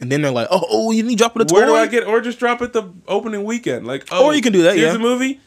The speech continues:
Speaker 2: here's a toy now, you can go get it." And I'm like, "I," but they wanna, like, be properly, you know, stocked beforehand, and sometimes leaks happen. I get all that. Sometimes it just, it happens.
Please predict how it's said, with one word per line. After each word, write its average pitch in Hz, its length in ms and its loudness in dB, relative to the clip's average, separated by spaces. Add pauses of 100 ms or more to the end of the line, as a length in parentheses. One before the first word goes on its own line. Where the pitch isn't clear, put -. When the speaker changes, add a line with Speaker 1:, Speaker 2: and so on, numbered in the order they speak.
(100)
Speaker 2:
here's 196 220 0
a 185 80 -2
toy 214 300 0
now, 143 200 0
you 139 120 -2
can 151 80 -8
go 147 160 -2
get 156 180 0
it." 104 120 -8
And 127 100 -10
I'm 143 80 -8
like, 143 160 -6
"I," 139 220 -4 (400)
but 147 100 -2
they 165 160 0
wanna, 170 240 0
like, 117 220 -6
be 117 100 -8
properly, 110 480 -6 (220)
you 117 120 -16
know, 64 220 -14 (160)
stocked - 380 -6
beforehand, 160 560 -2
and 127 80 -10
sometimes 139 420 -6
leaks 151 240 -6
happen. 165 320 -4
I 147 80 -4
get 151 260 -2
all 123 200 -2
that. 107 260 -8
Sometimes 143 400 -6
it 123 80 -18
just, 131 300 -10 (260)
it 127 140 -4
happens. 160 580 -2